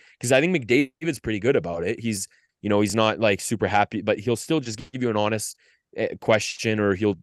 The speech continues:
you know, fade the question the other way, or just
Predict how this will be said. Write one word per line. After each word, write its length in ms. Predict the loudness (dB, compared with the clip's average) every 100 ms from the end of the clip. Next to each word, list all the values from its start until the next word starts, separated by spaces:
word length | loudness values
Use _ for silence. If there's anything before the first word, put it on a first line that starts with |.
| _ _ _ _
you 100 | -2
know, 140 | -2
fade 300 | 0 0 0
the 60 | 0
question 400 | 0 0 0 -4
the 100 | 0
other 140 | 0 2
way, 300 | 2 4 2
or 120 | 0
just 320 | -4 -10 -12